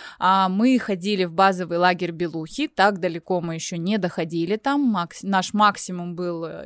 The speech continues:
Езёвка, о-, озеро Езёвое. В этот раз мы ушли оттуда, оттуда никак нельзя, кроме как либо пешком, либо на конях. Вот, мы ушли сорок километров на конях до базового лагеря,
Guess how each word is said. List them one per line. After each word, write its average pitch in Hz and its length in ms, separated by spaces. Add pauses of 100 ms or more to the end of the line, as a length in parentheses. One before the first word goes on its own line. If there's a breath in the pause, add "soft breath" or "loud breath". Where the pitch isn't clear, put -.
Езёвка, 285 760 (140)
о-, 220 280
озеро 208 340
Езёвое. 196 600 (460 loud breath)
В 185 80
этот 247 260
раз 214 360
мы 208 360
ушли 208 420
оттуда, 285 640
оттуда 185 460
никак 175 400
нельзя, 170 360
кроме 175 360
как 160 320
либо 165 240
пешком, 165 580
либо 160 300
на 156 160
конях. 233 500 (220)
Вот, 160 240
мы 220 160
ушли 240 240
сорок 202 300
километров 175 540
на 160 100
конях 165 420
до 156 120
базового 156 500
лагеря, 285 500